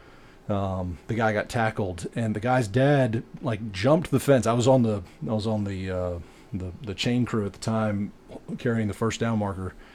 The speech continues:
and the guy's fence, like, we're right there. The guy jumped over the fence, um, to-, onto the field, and I just remember everyone just being like, "All right, this is crazy."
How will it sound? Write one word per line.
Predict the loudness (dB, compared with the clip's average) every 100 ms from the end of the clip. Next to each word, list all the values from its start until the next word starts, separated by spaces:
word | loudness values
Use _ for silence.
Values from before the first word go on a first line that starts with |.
| -20 -20 -20 -8
and | -2
the | 4
guy's | 4 4
fence, | 2 4 6 4 0 -2
like, | -2
we're | 0
right | 6 6 6
there. | 4 0 0
The | 0
guy | 0 0
jumped | 2 2 6
over | 8 8
the | 6
fence, | 0 0 0 -2 -4 -10 -16 -20 -20 -20 -20 -12 0
um, | 2 4 4 2 -2 -4 -12 -20 -20 -20 -16 -2
to-, | 6 6
onto | 8 6 6
the | 4
field, | 4 4 4 0 -4
and | -2 2
I | 2
just | 2
remember | 2 4 4
everyone | 2 0 -2
just | -4 -8 -6
being | 0 0 0
like, | 0 2
"All |
right, | 2 2
this | -4 -6
is | -8 -10 -14 -16 -20 -10
crazy." | -2 -2 -2 -8